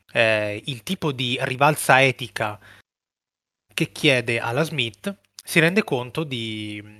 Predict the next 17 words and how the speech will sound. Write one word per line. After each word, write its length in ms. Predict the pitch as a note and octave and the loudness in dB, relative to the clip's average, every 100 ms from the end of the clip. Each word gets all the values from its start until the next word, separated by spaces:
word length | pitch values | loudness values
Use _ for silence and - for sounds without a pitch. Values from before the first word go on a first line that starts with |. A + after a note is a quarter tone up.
| G#2+ B2 | -20 -8
di 120 | C3 | -4
star 220 | - C#3+ | 4 4
mentendo 640 | C3 B2+ A#2+ A2 G2 G#2 A2+ | 4 -6 -2 -2 -2 -12 -8
e 120 | E3+ | -6
quindi 240 | - E3 | -4 -2
le 100 | F3 | 0
dice 240 | B2 A#2+ C#3 | 0 -2 -2
la 60 | |
verità. 540 | A#2 A2+ G#2+ - G2+ - | -2 -4 -6 -6 -8 -10
Per 180 | - C3+ | -10 -6
cui 200 | - F#3+ | 0 0
è, 220 | - C3+ | 2 0
è 100 | C#3+ | 0
veramente 420 | B2+ D3 G3 G#3+ | 2 2 2 -2
funzionale 640 | E3+ - C#3 - C#3+ D#3+ | -6 -6 -8 -4 2 4
al 100 | C#3 | 4
massimo 640 | B2 A#2+ - - A2+ G#2+ | 0 -4 -6 -10 -12 -14